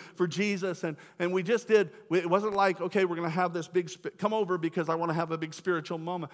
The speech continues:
We just did normal stuff. And, and during the normal stuff of life, guess what happened? We had spiritual conversations.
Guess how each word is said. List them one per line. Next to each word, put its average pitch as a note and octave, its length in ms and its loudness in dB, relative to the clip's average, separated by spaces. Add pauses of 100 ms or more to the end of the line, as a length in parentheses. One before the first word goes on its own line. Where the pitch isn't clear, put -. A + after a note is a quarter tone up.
(120)
We F#3+ 80 2
just G#3+ 200 -4
did F3 160 -4
normal E3 460 -4
stuff. - 800 -10 (960)
And, F3+ 140 0
and F3 140 -2
during A#3 260 4
the F3 100 -2
normal G#3+ 420 -4
stuff G#3 280 -6
of F3+ 140 -10
life, F3+ 640 -6
guess F#3 240 -4
what F3 120 -4
happened? C#3+ 520 -8 (1120)
We E3 80 -4
had C3 140 -4
spiritual D3+ 440 -6
conversations. C#3+ 840 -10